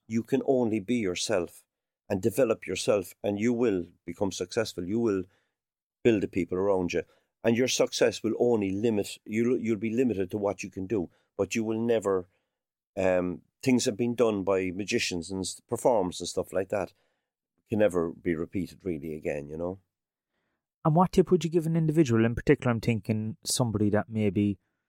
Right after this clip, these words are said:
Speaker 2: struggles in school, maybe, even or struggles at, you know, don't like the job that they're in. Uh,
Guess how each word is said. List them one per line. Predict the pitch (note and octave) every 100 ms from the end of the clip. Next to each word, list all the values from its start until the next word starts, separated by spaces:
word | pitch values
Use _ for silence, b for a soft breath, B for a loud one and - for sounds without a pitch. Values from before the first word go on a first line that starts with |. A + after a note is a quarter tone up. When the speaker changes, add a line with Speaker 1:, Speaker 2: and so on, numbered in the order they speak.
| _ -
Speaker 2:
struggles | - A#3+ A3 G#3+
in | G#3+
school, | - G#3 D3
maybe, | G#2+ G2+ F#2
even | G2+ D3 D#3+
or | D#3+
struggles | - F3 C#3+ C#3 C#3
at, | F2 B2
you | E3+
know, | C3+ A2+ - -
don't | F#3+ E3+
like | E3+ D3
the | D3
job | D#3 C#3 G#2
that | -
they're | G2
in. | G2+ A2+
Uh, | A2+